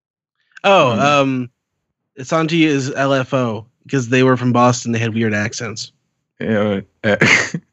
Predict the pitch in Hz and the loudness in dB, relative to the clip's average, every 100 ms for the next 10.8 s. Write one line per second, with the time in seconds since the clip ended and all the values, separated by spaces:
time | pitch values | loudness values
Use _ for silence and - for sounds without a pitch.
0 | 131 - - - 123 _ _ _ _ _ | -20 -20 -20 -20 -20 _ _ _ _ _
1 | - 113 110 110 - 107 110 98 101 101 | -6 0 2 0 0 -2 0 0 2 2
2 | 101 98 98 95 95 95 - - _ _ | 2 2 2 2 0 -2 -4 -12 _ _
3 | _ - 151 131 107 110 107 - _ _ | _ -4 0 0 0 -2 -4 -10 _ _
4 | _ _ _ _ _ _ _ _ _ _ | _ _ _ _ _ _ _ _ _ _
5 | - 135 139 139 123 120 131 131 123 120 | -20 -4 2 2 2 -2 0 0 0 2
6 | 127 123 127 120 123 117 113 127 117 113 | 2 2 2 2 2 2 0 -2 -2 -2
7 | 113 101 113 113 - - _ _ _ _ | -6 -4 -6 -6 -10 -14 _ _ _ _
8 | - - _ - - _ _ - - _ | -18 -18 _ -16 -16 _ _ -20 -20 _
9 | 110 117 123 123 123 113 113 120 113 107 | -4 -2 0 2 4 4 4 2 0 0
10 | 113 110 110 107 - - - | -4 -4 -4 -6 -10 -16 -18